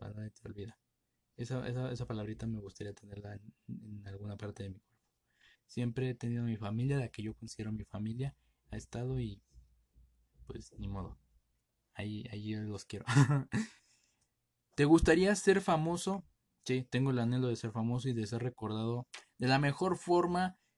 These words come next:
muy bonita, eh, el recuerdo de, de la gente. Que hablen de mí lo que sea, mal, bien, pero me gustaría que me recordaran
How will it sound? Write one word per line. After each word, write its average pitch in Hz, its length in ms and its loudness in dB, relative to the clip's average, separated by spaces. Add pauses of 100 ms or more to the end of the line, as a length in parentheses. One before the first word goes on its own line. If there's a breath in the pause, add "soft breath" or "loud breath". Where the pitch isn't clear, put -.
(140)
muy 139 240 0
bonita, 127 1120 -2 (280)
eh, 113 760 -4
el 110 120 -4
recuerdo 127 420 -2
de, 113 140 -2
de 117 160 -4
la 107 100 -2
gente. 135 400 -4 (380 loud breath)
Que - 80 0
hablen 277 240 6
de 170 80 4
mí 156 120 0
lo 185 120 0
que 113 100 -2
sea, 104 380 -2
mal, 143 480 2
bien, 131 260 0
pero 127 160 -2
me 120 80 0
gustaría 120 320 0
que - 80 -6
me 127 140 0
recordaran 113 600 -4